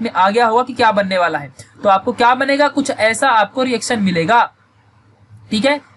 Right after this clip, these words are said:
ये हो गया दूसरा वाला, ये दूसरा attach होके कुछ ऐसा बनेगा। अब आपके दिमाग में समझ गई होगी सारी बातें। ठीक है, तो ऐसा ये हो गया बायफिनाइल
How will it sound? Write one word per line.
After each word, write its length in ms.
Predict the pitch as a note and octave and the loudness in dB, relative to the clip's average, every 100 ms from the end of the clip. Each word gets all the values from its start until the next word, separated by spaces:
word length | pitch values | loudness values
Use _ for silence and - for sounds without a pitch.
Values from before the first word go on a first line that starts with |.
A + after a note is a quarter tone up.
| - | -4
ये 120 | G3 | 2
हो 120 | A#3 A3 | 2 2
गया 120 | C4 | 0
दूसरा 280 | A3 G#3 G3+ | 0 0 0
वाला, 200 | F#3 G#3 | 2 2
ये 180 | C#4 A#3 | 0 -2
दूसरा 260 | G3+ B3 B3 | -4 -2 -2
attach 340 | G#3 A#3 A#3+ | -2 -2 -4
होके 140 | A#3+ C#4 | -6 -4
कुछ 200 | C4+ G3+ | -2 -2
ऐसा 220 | F3+ F3 | -2 -4
बनेगा। 320 | D3 C#3 - - _ - A#3 | -6 -12 -20 -20 _ -6 0
अब 120 | B3 | 2
आपके 240 | B3+ D4 | 0 0
दिमाग 220 | C#4 A#3+ | 0 0
में 120 | A#3 C4+ | -2 -2
समझ 300 | A3+ A3 G3+ | -2 -2 -2
गई 100 | A#3 | -2
होगी 200 | G3 A#3+ | -2 -2
सारी 240 | F#3+ F3+ | -4 -2
बातें। 260 | D#3 C#3+ - _ - - | -6 -6 -16 _ -10 -2
ठीक 140 | C#4 | -2
है, 60 | D#4 | 0
तो 100 | D#4 | 0
ऐसा 380 | A#3 B3 C4+ | 2 2 2
ये 180 | C#4+ B3 | 0 2
हो 120 | C4+ | 0
गया 200 | G#3+ B3+ | 2 0
बायफिनाइल 600 | B3+ G3 G#3 B3+ D#4 E4+ | 2 2 2 0 0 0